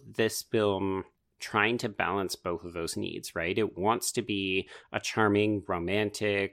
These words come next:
Y A coming-of-age kinda love story. And I think in some regards it's really doing that well, but it also wants to be realistic and seriously address some of these concerns that the trans community is facing.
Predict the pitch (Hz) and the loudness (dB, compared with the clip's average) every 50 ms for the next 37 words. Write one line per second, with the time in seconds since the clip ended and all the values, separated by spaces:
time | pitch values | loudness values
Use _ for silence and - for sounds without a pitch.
0 | - 95 92 90 90 92 95 98 101 101 101 98 98 98 92 - - - 98 98 | -8 -14 -8 -2 2 2 4 4 4 4 2 2 2 0 -2 -4 -4 -4 -2 -2
1 | 95 98 95 - 92 90 90 90 87 90 - - - - 95 92 82 87 85 85 | -2 -2 -4 -4 -4 -2 -2 -2 -4 -4 -6 -8 -4 -4 -2 -2 -2 -2 -2 -2
2 | 85 87 87 - 120 156 190 185 - - - - 101 90 87 85 80 82 95 117 | -2 -4 -4 -4 -2 -2 -2 -2 -4 -4 -2 -2 -2 -2 0 -2 -2 -2 -2 -2
3 | 131 - - - - - - - 117 113 - - 135 127 - 135 - - 123 120 | -4 -6 -14 -20 -20 -8 -2 2 2 2 4 4 2 2 2 0 0 2 2 0
4 | 117 110 120 117 113 - 117 104 - - 104 98 98 107 101 92 92 90 90 87 | 0 0 0 -2 -2 -2 -4 -8 -6 -6 -6 -6 -4 -4 -6 -4 -4 -2 -2 -2
5 | 87 - - - 143 147 131 101 95 90 - - 98 101 101 - - 110 113 - | -4 -4 -2 0 2 2 4 2 2 0 -2 0 2 2 2 2 0 -2 0 0
6 | - 120 110 92 101 98 98 98 - - - - - 98 95 95 95 95 95 92 | 2 2 2 2 2 0 0 0 -2 -4 -4 -2 -2 -2 0 0 0 -2 -2 -4
7 | - - 87 85 - 98 101 123 127 123 98 101 113 123 123 113 117 131 - - | -6 -10 -14 -8 -6 -4 -4 -4 -4 -6 -4 -2 0 0 0 0 0 -2 -2 -4
8 | 110 - - 98 92 - - - 95 92 87 92 98 92 - - 104 95 92 85 | -4 -2 -2 -2 0 0 -2 -2 -2 -2 0 0 -2 -2 -2 0 0 -2 -2 -2
9 | - 92 87 87 - - 95 85 85 87 87 82 - - 85 82 82 85 - - | -4 -2 -2 -2 -2 -2 -4 -2 -4 -4 -6 -6 -8 -10 -8 -8 -8 -8 -8 -10
10 | - - - 101 - - - 160 185 165 110 90 92 90 - - - 95 82 - | -10 -6 -6 -4 -2 -2 -2 0 0 0 0 0 0 -2 -4 -6 -4 -4 -4 -4
11 | - - 98 90 - - 82 82 - - - 92 87 85 82 78 80 82 85 87 | -6 -8 -10 -8 -8 -8 -8 -6 -6 -4 -4 -4 -2 -4 -4 -6 -6 -6 -6 -6
12 | - - - 131 151 160 - - 95 87 87 90 | -6 -6 -4 -4 -4 -4 -4 -4 -4 -2 -4 -6